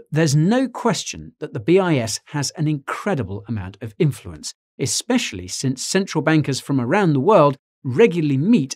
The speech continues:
at the B I S's headquarters in Basel to discuss what they're going to do next.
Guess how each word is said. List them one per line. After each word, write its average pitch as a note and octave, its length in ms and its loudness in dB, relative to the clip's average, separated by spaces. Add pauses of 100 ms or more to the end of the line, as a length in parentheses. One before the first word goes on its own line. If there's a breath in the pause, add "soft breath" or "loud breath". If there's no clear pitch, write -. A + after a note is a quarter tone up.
at D#3+ 180 -4
the C#3+ 80 -6
B C#3+ 200 -2
I B2 140 -2
S's A2+ 280 -6
headquarters A#2 580 -4
in G#2+ 180 -6
Basel C3 460 2 (300)
to B2+ 100 -6
discuss A#2+ 560 -4 (200)
what A#2 260 -6
they're G#2+ 140 -8
going F#2+ 220 -8
to G2 100 -12
do F#2+ 220 -10
next. A#2 500 -6